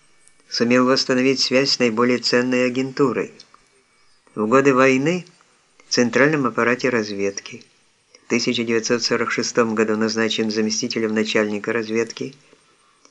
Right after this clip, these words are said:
В тысяча девятьсот пятьдесят седьмом году направлен в Берлин в качестве представителя К Г Б С С С Р при М Г Б Г Д Р.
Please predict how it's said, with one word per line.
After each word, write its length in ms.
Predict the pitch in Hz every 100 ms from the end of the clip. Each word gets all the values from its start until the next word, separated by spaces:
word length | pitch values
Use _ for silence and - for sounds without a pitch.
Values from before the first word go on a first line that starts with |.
| _
В 40 |
тысяча 340 | 127 127 127 123
девятьсот 400 | 123 113 123 117
пятьдесят 420 | 113 113 120 120
седьмом 440 | 120 110 120 113
году 220 | 107 104
направлен 540 | 104 107 117 117 110 107
в 100 | 101
Берлин 600 | 107 117 117 120 101 82 - - _ _ _ _
в 40 | -
качестве 480 | 110 110 - 117 110
представителя 760 | 127 113 - 120 123 123 117
К 180 | 110 120
Г 140 | 113 110
Б 260 | 110 110 -
С 200 | 110 113
С 80 | 113
С 180 | 107
Р 240 | 120 117 - _ _ _ _ _
при 320 | - 113 113 -
М 200 | 120 113
Г 120 | 113
Б 240 | 107 110 104
Г 140 | 110
Д 80 | 107
Р. 400 | 101 101 117 -